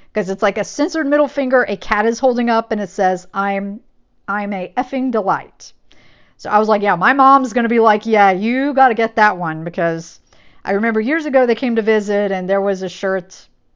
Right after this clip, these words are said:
you've probably seen it around if you've been in New York or if you've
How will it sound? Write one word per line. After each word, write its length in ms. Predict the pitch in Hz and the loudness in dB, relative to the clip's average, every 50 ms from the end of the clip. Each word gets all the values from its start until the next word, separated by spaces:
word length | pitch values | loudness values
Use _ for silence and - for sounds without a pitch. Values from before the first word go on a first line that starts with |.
| _ _ _ | _ _ _
you've 140 | - 262 247 | -16 -8 -2
probably 380 | - 349 359 339 320 269 277 240 | 2 2 2 2 0 -4 -6 -6
seen 280 | - - 247 240 220 | -8 -8 -6 -6 -4
it 80 | 214 214 | -4 -4
around 360 | 208 190 185 180 175 180 175 | -4 -4 -2 -4 -4 -4 -6
if 120 | 175 175 - | -6 -8 -8
you've 220 | 170 170 170 170 | -8 -8 -6 -6
been 140 | 196 202 202 | -6 -6 -6
in 100 | 196 190 | -6 -6
New 100 | 190 185 | -6 -6
York 380 | 175 180 180 175 175 170 - | -4 -4 -2 -4 -4 -6 -8
or 100 | 175 165 | -8 -8
if 160 | 165 160 - 165 | -8 -10 -12 -12
you've 300 | 160 156 156 156 - | -12 -12 -12 -14 -18